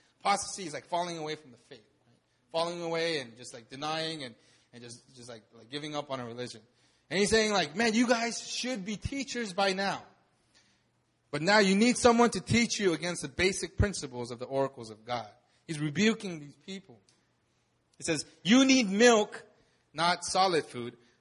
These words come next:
For everyone who lives on milk is unskilled in the word of righteousness, since he is a child.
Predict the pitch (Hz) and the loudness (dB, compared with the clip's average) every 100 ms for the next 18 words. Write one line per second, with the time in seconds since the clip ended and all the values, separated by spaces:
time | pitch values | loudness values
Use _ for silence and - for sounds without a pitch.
0 | _ 151 208 233 247 247 247 214 196 185 | _ 0 2 2 4 4 4 0 -2 0
1 | 175 220 233 214 180 170 185 165 - 143 | 6 6 6 0 -2 -2 -2 -2 -4 -10
2 | - 170 185 - - 185 170 151 147 131 | -6 -6 -6 -8 -4 0 0 -2 -8 -8
3 | 127 143 139 - _ _ 123 120 131 147 | -4 -4 -4 -8 _ _ -10 -2 -2 -2
4 | 143 - 113 107 - _ _ - 156 147 | -8 -12 -14 -18 -20 _ _ -12 -10 -8
5 | 147 131 120 - - 170 139 | -8 -8 -10 -14 -4 -2 -2